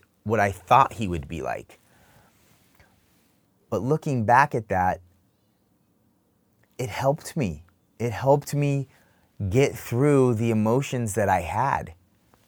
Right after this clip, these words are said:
on the other side. So I can look back and I can say,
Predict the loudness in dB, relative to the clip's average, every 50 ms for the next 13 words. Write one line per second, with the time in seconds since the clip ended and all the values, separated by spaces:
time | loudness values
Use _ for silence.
0 | _ _ _ _ _ _ -4 -2 -2 -2 -4 -2 0 0 2 2 2 0 0 -2
1 | -6 -6 -6 -6 -6 -8 -12 -14 -12 -8 -4 0 0 0 0 0 -2 -4 -2 0
2 | 0 0 -2 -4 _ 0 0 0 0 0 -4 -6 -8 -8 -8 -8 -8 -8 -6 -4
3 | -4 -2 -2 -4 -6